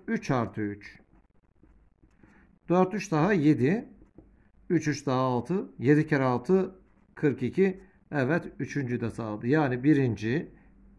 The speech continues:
ikinci ve üçüncü sağlandığı için bizim bu kuralımız doğrudur. Bu kuralı artık en son işlemde uygulamamız gerekiyor. Burada beş artı dört çarpı dört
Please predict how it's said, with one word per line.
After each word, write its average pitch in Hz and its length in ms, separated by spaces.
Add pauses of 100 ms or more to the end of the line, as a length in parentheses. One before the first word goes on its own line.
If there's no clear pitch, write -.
ikinci 139 760 (360)
ve 151 420
üçüncü 180 440
sağlandığı 185 580
için 220 380 (300)
bizim 156 360
bu 202 100
kuralımız 143 680 (440)
doğrudur. 147 680 (380)
Bu 220 160
kuralı 127 320
artık 180 600 (300)
en 202 160
son 131 240
işlemde 131 400
uygulamamız 151 680
gerekiyor. 117 540 (500)
Burada 160 520 (220)
beş 151 260
artı 120 380
dört 156 320 (880)
çarpı 170 680 (540)
dört 175 440